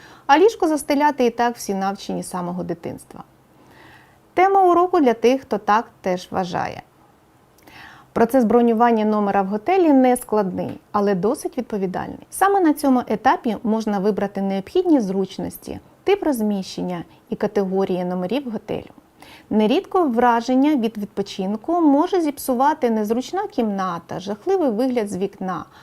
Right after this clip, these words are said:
або інші дрібні неприємності. Щоб уникнути подібних розчарувань, важливо на самому початку планування подорожі серйозно поставитися до вибору готелю і безпосередньо самого номера,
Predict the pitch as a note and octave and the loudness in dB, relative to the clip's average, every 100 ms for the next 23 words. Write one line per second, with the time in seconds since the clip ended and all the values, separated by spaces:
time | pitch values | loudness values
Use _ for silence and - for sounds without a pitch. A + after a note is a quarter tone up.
0 | - - A3+ D4 F4 F4 G4+ - F4 C4 | -10 -4 0 0 -2 -4 -6 -6 -6 -4
1 | F#3+ F#3+ G3 A3+ G#3 G#3+ F3+ E3 C#3 - | -4 -2 -2 -2 -4 -6 -8 -8 -8 -12
2 | - - _ - - - - B3 C4+ C#4 | -18 -20 _ -20 -20 -6 -2 0 4 4
3 | F4 C4+ C4 A3+ A3+ G3 G3 F#3+ - G#3+ | 4 -2 -2 0 0 0 -2 -4 -6 -6
4 | - C#4+ D#4+ F#4+ G#4+ - G#3 A#3+ B3 C#4+ | -4 -4 -2 -2 -4 -4 0 0 2 0
5 | B3 A#3+ A#3+ E4+ G4 F#4+ F4 D4+ - A3 | 0 0 -2 -6 -4 -2 -2 -4 -2 -2
6 | G#3+ G3 F#3 G3 F#3+ F3+ F3 F3+ - G#3+ | -2 -8 -6 -6 -4 -4 -6 -8 -4 -2
7 | C#4+ F4+ F4 F4+ F#4+ - _ - A#3 G#3+ | -2 -2 -2 -2 -4 -16 _ 0 2 4
8 | A#3+ E4+ F#4+ C#4+ C4+ A#3+ A#3+ B3 A#3+ A3 | 2 0 -4 -4 -2 -2 -2 -2 -4 -4
9 | G3 F#3+ G3+ F3+ F3+ F#3+ - C#4 F4 F#4+ | -2 0 -2 -2 -4 -6 -4 -2 -2 -6
10 | - - _ A#3+ G#3 - G3+ G3 B3+ - | -8 -20 _ 0 0 -2 -6 -2 -4 -4
11 | G4 A3 G#3 A3 A3 F#3+ F3 - - | -6 -4 -4 -2 -4 -4 -4 -8 -10